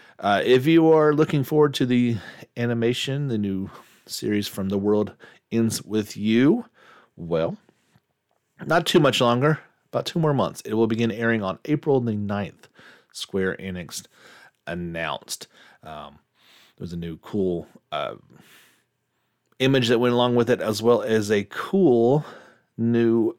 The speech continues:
uh, I think it's the opening movie, uh, for the animation. It's about a minute long, and it features the opening rap,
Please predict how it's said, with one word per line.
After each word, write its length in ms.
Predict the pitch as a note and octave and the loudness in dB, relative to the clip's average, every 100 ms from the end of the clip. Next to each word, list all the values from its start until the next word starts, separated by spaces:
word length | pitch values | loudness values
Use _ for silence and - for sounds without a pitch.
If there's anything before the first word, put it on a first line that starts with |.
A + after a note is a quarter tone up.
| - | -2
uh, 300 | A2 G#2 G#2 | -2 0 -2
I 200 | A2 C3 | -2 -2
think 300 | B2+ - D4+ | -2 0 2
it's 180 | D#4+ - | 2 2
the 140 | C3 | 2
opening 460 | B2+ C#3 B2+ A2+ G#2 | 4 4 4 0 0
movie, 440 | G2+ F#2 D#2+ - _ _ - - - _ | -2 -4 -8 -18 _ _ -20 -20 -20 _
uh, 240 | - E2+ D#2+ | -6 -4 -4
for 240 | - G#2+ | 0 2
the 180 | G2 D2 | 2 0
animation. 640 | F#2 F2+ F2 F2+ - E2+ | -4 -4 -4 -4 -4 -8
It's 160 | F2 G#2 | -10 -4
about 300 | G2+ B2+ A2+ | 0 2 0
a 40 | |
minute 540 | F#2 G2 A2 G#2+ D#2 - - - - _ | -2 -4 -2 -2 -4 -12 -20 -20 -20 _
long, 540 | F2+ G#2+ A2+ F#2+ F#2 - _ - - - - - - - - _ | -4 2 2 2 -2 -10 _ -20 -20 -20 -18 -16 -16 -20 -20 _
and 160 | - G#2+ | -4 -2
it 60 | A2+ | 0
features 440 | D#3 D3 C#3+ B2+ | 0 2 0 0
the 160 | C3+ D#3 | 0 2
opening 360 | D#3+ E3+ D#3+ | 2 2 2
rap, 380 | A2+ F#2+ A#2 | 2 2 0